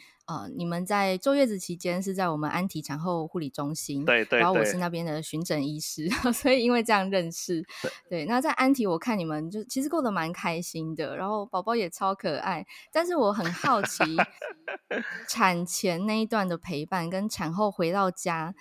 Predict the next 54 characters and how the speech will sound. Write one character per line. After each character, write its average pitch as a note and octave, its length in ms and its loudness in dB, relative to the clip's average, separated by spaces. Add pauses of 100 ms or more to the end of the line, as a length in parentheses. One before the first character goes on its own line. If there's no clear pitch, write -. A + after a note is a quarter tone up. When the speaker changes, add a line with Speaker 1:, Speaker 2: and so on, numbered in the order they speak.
(120)
Speaker 2:
是。 G#2+ 460 -2 (180)
Speaker 1:
嗯， G#3 140 -4
当 C#4+ 140 6
然 B3+ 140 6
月 B3+ 180 6
中 G#3 240 0
就 G3+ 40 -4
是 G#3 200 -2
由 E3+ 120 -2
我 F3+ 80 0
们 D#3+ 160 -4
专 E3+ 180 -4
业 F3+ 120 0
人 C#3+ 180 -4
士 - 200 -8
照 D3+ 220 -6
顾 D3 220 -8
嘛， - 220 -14
你， G3+ 120 -4
你 A#3+ 140 -2
自 D4+ 160 -4
己 A3+ 120 0
觉 D3+ 180 -8
得 D3+ 100 -6
有 D3 140 -4
什 - 140 -10
么 - 60 -8
样 E3 120 -6
的 C#3+ 100 -6
差 D3+ 380 -8
异， D3 180 -8
然 D3 100 -8
后 F3+ 120 -4
有 F3 100 -2
什 D#3 120 -6
么 D3 100 -6
心 D#3 260 -8
得 E3 140 -10
可 - 100 -14
以 D3 60 -8
跟 C#3+ 160 -10
听 C#3 160 -8
众 C#3 180 -8
分 - 300 -16
享？ - 200 -12 (160)
因 A#3 120 0
为 G#3 60 4
我 E3 40 2
听 F3+ 200 -2
众 F3+ 160 0
有 - 80 -4
爸 - 180 0
爸 - 160 -6
们。 - 260 -12